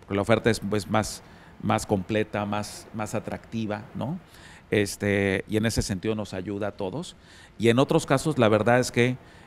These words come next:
eh, en muchas de estas empresas estamos platicando con ellos y hemos encontrado, eh, muchas vertientes en las cuales, lejos de competir, nos podemos apoyar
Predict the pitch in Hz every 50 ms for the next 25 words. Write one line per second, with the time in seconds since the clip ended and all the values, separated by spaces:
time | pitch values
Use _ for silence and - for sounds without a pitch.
0 | - - - 104 104 104 101 98 95 98 95 95 98 98 - - - _ _ -
1 | - - - - 156 160 117 117 - 139 120 - 120 - - 123 - 123 104 -
2 | 107 110 104 - 117 101 - 110 107 - - 107 - - - - 104 101 104 110
3 | - 107 104 101 101 113 120 123 - - - - - - - - 98 120 123 127
4 | 139 131 - 123 107 98 - 101 95 85 - 110 110 110 104 117 120 127 120 -
5 | - - - - - - - - 104 101 98 92 92 92 92 - - - 104 113
6 | - 139 131 110 98 110 98 - 113 107 - 123 113 113 104 98 92 - - 101
7 | 104 101 104 117 117 - - - - - - - 101 117 123 - 143 123 120 113
8 | - 110 95 - - 98 - 113 117 123 131 110 - - 107 101 104 104 104 -
9 | 101 - - 98 92 104 95